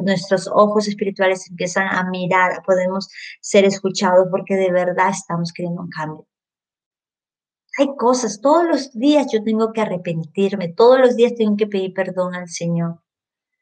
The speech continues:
Pero ojo, hay un arrepentimiento, hay una diferencia en, en el arrepentimiento honesto y verdadero a un arrepentimiento, eh,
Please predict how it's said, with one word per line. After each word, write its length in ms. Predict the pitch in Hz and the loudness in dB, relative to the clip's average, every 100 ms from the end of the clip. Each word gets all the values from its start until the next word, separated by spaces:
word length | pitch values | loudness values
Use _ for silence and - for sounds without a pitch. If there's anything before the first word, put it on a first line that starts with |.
| _ - | _ 0
Pero 280 | 208 214 - | 2 2 2
ojo, 440 | 202 - 170 - _ _ _ _ _ _ _ - | 0 0 -8 -12 _ _ _ _ _ _ _ 0
hay 160 | 233 | 4
un 100 | 269 | 4
arrepentimiento, 1080 | 262 247 240 196 180 196 202 202 202 269 269 - | 4 2 0 -4 -4 -6 -2 -2 -2 -4 -6 -6
hay 120 | 214 | -2
una 160 | 220 | -2
diferencia 520 | 220 220 202 202 202 208 | -2 -4 -4 -2 -2 -4
en, 80 | 185 185 | -4 -10
en 140 | 185 196 | -8 -2
el 140 | 185 | 0
arrepentimiento 840 | 180 185 180 175 170 175 185 180 202 | 0 -2 -4 -6 -4 -6 -6 -4 -4
honesto 600 | 190 180 180 196 - 220 | -4 -4 -2 -2 -2 -4
y 40 | |
verdadero 640 | 196 180 180 180 208 247 247 | 0 2 2 2 4 2 2
a 60 | 190 | 0
un 160 | 180 | -2
arrepentimiento, 1080 | 180 180 175 165 175 185 196 202 226 240 240 - | -6 -8 -8 -8 -6 -4 -2 0 0 -2 -4 -4
eh, 500 | 185 180 175 175 | -2 0 -2 -2